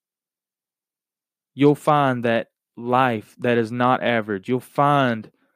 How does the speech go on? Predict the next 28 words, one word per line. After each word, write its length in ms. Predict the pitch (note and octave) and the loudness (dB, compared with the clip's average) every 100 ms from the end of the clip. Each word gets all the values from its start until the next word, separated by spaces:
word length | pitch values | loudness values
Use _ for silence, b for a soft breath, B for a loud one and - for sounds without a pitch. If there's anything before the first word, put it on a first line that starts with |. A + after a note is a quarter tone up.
| _ _ _ - | _ _ _ -2
that 220 | C3 - | -2 0
success 600 | - - - D#3+ D#3 C#3+ | -6 -10 -2 2 2 0
that 80 | A2 | -6
you've 160 | C3 | -4
been 140 | B2+ B2 | -4 -2
looking 220 | C3 B2+ | -4 -6
for. 260 | - A#2+ A2+ | -6 -4 0
You'll 220 | C3 C#3 | 2 2
be 320 | C#3 C#3 C#3 _ _ _ _ _ | 0 -8 -12 _ _ _ _ _
committing 800 | - D3 C#3+ E3 F3+ D#3 A2+ G2 _ _ | -4 -2 2 4 6 4 -2 -10 _ _
even 340 | D#3 D#3+ C#3+ C3+ | -4 -4 -4 -8
further 760 | - D#3 D#3+ D3+ B2+ G#2 G2+ _ _ _ _ _ _ _ _ _ _ | -4 2 4 4 2 0 -4 _ _ _ _ _ _ _ _ _ _
to 100 | D3 | -2
your 180 | C#3+ B2 | 0 0
dreams 760 | A2 B2 C3 B2+ G#2+ F2+ - - _ _ _ _ _ _ _ _ _ _ _ _ | -2 -2 -2 -4 -6 -10 -20 -20 _ _ _ _ _ _ _ _ _ _ _ _
and 160 | - A2+ | -12 -6
to 120 | C#3+ | -2
your 200 | C3 B2 | 0 0
desires. 840 | A2+ G#2+ A#2 A#2+ A#2 G#2 F2+ - - _ _ _ _ _ _ _ _ _ _ _ _ _ _ _ _ | -2 -4 0 2 2 -2 -6 -14 -20 _ _ _ _ _ _ _ _ _ _ _ _ _ _ _ _
Okay, 220 | - B2 A#2+ | 0 0 2
that 280 | B2 D#3 D3 | 2 2 2
is 160 | B2 | 0
where 160 | B2+ C3+ | 2 0
you 160 | B2 | 0
find 320 | A#2 B2+ A#2+ A2 | -4 -6 -6 -6
freedom 420 | - C3 A#2+ A2+ | -2 -2 -2 -4
and 140 | A2 | -6
fulfillment. 560 | - G2+ B2 B2 G2+ | -10 -10 -6 -4 -6